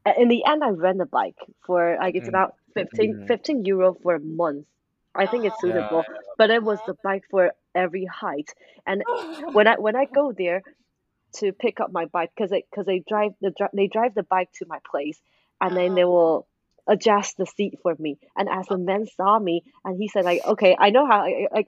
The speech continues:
Speaker 1: I, I just, I just, 我，我就把它压到最低，可以吗?" He told me, like,
Speaker 2: Mm-hmm.
Speaker 1: 我就把它压到最低，可以吗？I was like, "Yeah, fine, of course."
Speaker 3: <laughs> What else
Speaker 1: As
Speaker 3: can
Speaker 1: you
Speaker 3: you
Speaker 1: saw.
Speaker 3: do? Mm.
Speaker 2: And they're so tall.
Speaker 1: <laughs> They are so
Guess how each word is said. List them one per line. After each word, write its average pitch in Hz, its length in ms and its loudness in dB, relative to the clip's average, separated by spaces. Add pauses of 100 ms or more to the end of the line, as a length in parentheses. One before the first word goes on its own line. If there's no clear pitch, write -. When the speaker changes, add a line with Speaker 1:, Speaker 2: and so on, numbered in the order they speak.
Speaker 1:
I, 220 160 2
I 208 60 -2
just, 226 180 -2
I 202 40 -8
just, 196 140 -14 (260)
我， 208 120 -4
我 220 80 -2
就 254 80 -4
把 214 60 -2
它 185 60 0
压 190 160 0
到 196 60 2
最 190 200 -4
低， 147 280 -16
可 - 100 -10
以 147 80 -8
吗?" - 200 -18 (400)
He 202 80 -8
told 214 220 -2
me, 214 80 -2
like, 196 180 2
Speaker 2:
Mm-hmm. - 140 -12
Speaker 1:
我 196 80 -6
就 226 80 -2
把 185 80 -2
它 185 80 4
压 175 140 2
到 180 80 2
最 180 120 -2
低， 160 120 -6
可 170 120 -12
以 135 40 -8
吗？ 143 120 -10
I 165 60 -10
was 165 100 -14
like, 156 160 -18
"Yeah, 175 200 -14 (220)
fine, 165 240 -8 (120)
of - 180 -8
course." 160 380 -4
Speaker 3:
<laughs> 311 460 -10
What 269 180 -4
else 254 140 0
Speaker 1:
As 180 100 4
Speaker 3:
can - 80 -2
Speaker 1:
you 165 80 -6
Speaker 3:
you - 80 -8
Speaker 1:
saw. 320 120 0
Speaker 3:
do? - 540 -20
Mm. 180 360 -12 (220)
Speaker 2:
And 143 120 -2
they're 143 160 -2
so 143 160 -2
tall. 117 320 -4 (260)
Speaker 1:
<laughs> 247 440 -16
They 247 100 6
are 247 140 8
so 214 240 -4